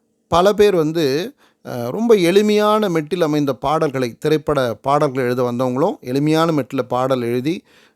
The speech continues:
அ, அந்த தமிழை, எளிய மக்களுடைய தமிழை வளர்த்துருக்காங்க.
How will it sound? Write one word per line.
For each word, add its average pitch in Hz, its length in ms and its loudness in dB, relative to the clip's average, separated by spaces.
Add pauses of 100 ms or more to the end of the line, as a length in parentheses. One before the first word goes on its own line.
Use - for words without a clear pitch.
(120)
அ, 113 300 -6
அந்த 120 220 -2
தமிழை, 131 540 2
எளிய 156 380 2
மக்களுடைய 131 500 -2
தமிழை 131 300 0
வளர்த்துருக்காங்க. 120 680 -4